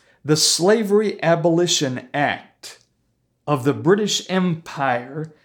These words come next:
that took effect in August, on August first, eighteen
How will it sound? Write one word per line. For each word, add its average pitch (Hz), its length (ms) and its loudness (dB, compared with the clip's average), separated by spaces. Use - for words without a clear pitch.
that 147 220 -2
took 233 200 0
effect 160 600 -2
in 151 180 -4
August, 202 760 -2
on 147 180 -4
August 180 480 0
first, - 600 -4
eighteen 160 800 -4